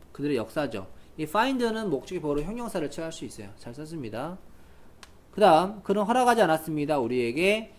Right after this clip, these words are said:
그림을 만지도록. 그럼 그림 만지는 게 바로 우리죠. 근데 오 형식인데 이게 무슨 동사야 지금? 사역동사죠. 사역동사는 to를 취해요, 안 취해요?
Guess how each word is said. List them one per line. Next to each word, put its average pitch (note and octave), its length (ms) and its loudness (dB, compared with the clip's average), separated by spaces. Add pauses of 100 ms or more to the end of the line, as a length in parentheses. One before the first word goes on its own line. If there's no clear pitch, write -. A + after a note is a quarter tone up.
(140)
그림을 F3 260 2
만지도록. A#2 540 -4
그럼 A#2 200 -14
그림 F#3+ 220 -4
만지는 C#3 360 -2
게 C#3+ 120 -4
바로 B2 180 -6
우리죠. A#2 460 -2 (400)
근데 F3+ 140 -4
오 F#3 100 6
형식인데 G#3 800 2
이게 E3 100 -4
무슨 F3 180 -4
동사야 D#3 280 0
지금? G2+ 340 -6 (380)
사역동사죠. F#3 720 -2 (320)
사역동사는 G3 560 -2
to를 A3+ 220 -6
취해요, G#3+ 220 -2
안 A2+ 80 -6
취해요? G2+ 340 -10